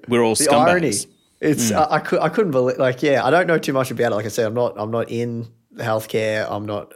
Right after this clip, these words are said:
Speaker 2: you know, a doctor or anything, but I just thought, wow, like <laughs> they, they're going after the healthcare workers after the last two and a half years. Bold, bold move.
Speaker 1: Yeah, which is, which, uh, look, I think, I think if they do continue to do this, I think,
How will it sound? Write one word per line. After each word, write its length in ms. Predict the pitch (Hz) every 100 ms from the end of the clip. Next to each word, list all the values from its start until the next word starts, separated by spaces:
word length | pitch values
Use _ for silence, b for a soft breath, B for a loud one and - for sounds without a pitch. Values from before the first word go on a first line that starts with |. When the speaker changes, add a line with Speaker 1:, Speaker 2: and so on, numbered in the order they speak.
| -
Speaker 2:
you 80 | 117
know, 80 | 101
a 40 |
doctor 380 | 104 110 104 107
or 40 | 107
anything, 480 | 104 104 101 98 b _
but 160 | 113
I 100 | 95 113
just 180 | 113
thought, 180 | 110 104
wow, 500 | 104 110 110 101 - b b b b b -
like 280 | 110 -
<laughs> 20 | -
they, 160 | 120 - - B -
they're 220 | 151 -
going 260 | 165 185 208
after 260 | 160 156
the 100 | 131
healthcare 440 | 123 127 - 143 113
workers 560 | 117 117 110 - - B B B -
after 260 | 123 127
the 60 | 123
last 320 | 127 131 131
two 220 | - 135
and 80 | 127
a 40 |
half 220 | 123 123 127
years. 320 | 120 170 -
Bold, 680 | - 117 131 131 127 -
bold 340 | 117 123 131 131
move. 360 | 123 113 104 - _ B B B B B
Speaker 1:
Yeah, 220 | - 139 104
which 200 | 131 147
is, 200 | 123 -
which, 260 | 135 - -
uh, 120 | 135 117
look, 180 | 135
I 80 | -
think, 300 | 120 139 - -
I 80 | 127
think 260 | 151 113
if 140 | 127 -
they 180 | 120 - _ 143 -
do 200 | 156 151 - -
continue 340 | 123 - 156
to 140 | 123
do 180 | - 117
this, 420 | 101 101 - - - _ _ _
I 80 | 117
think, 240 | 120 117